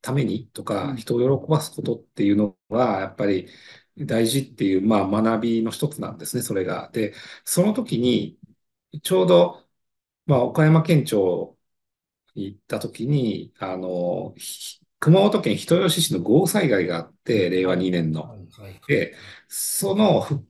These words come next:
Speaker 1: 旧の応援に行き、誰か行きませんかっていう募集があったんですね。
Speaker 2: うん。
Speaker 1: で、それに手を挙げたんで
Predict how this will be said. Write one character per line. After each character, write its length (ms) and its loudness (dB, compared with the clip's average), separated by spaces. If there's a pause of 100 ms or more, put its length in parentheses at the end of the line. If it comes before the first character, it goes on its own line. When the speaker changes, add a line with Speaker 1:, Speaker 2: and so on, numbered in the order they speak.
(180)
Speaker 1:
旧 340 0
の 380 4
応 100 6
援 140 4
に 260 4
行 60 -10
き、 220 -14 (120)
誰 160 2
か 100 0
行 120 -4
き 60 0
ま 120 0
せ 120 2
ん 80 4
か 100 0
っ 60 -6
て 80 -2
い 20 0
う 40 -4
募 120 -4
集 200 0
が 100 2
あ 20 -6
っ 140 -12
た 100 -12
ん 80 -12
で 80 -18
す 140 -12
ね。 200 -12
Speaker 2:
う 100 -4
ん。 160 -6
Speaker 1:
で、 60 -8
そ 140 0
れ 80 4
に 40 -6
手 120 0
を 60 4
挙 180 2
げ 20 -16
た 120 -6
ん 120 -10
で 60 -20